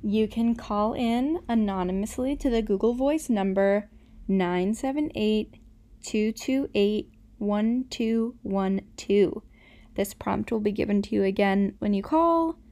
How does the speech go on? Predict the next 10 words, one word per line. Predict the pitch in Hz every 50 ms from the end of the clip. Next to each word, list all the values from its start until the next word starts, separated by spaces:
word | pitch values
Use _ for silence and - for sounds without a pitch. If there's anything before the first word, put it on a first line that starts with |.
| - - - - - - - - -
You | - - 202
are | 202 208
not | 202 - - -
calling | - - 285 277 277 277 277 277
me | 277 269 262 262 262 269 - - - - - - - - - - - - - - - -
personally, | - - 311 320 311 311 - - 294 285 285 294 294 285 277 294 311 370 -
so | - - - 220 208
don't | 220 208 202 190
be | - 208
nervous. | 196 220 269 294 302 285 285 277 269 269 269 - - - - -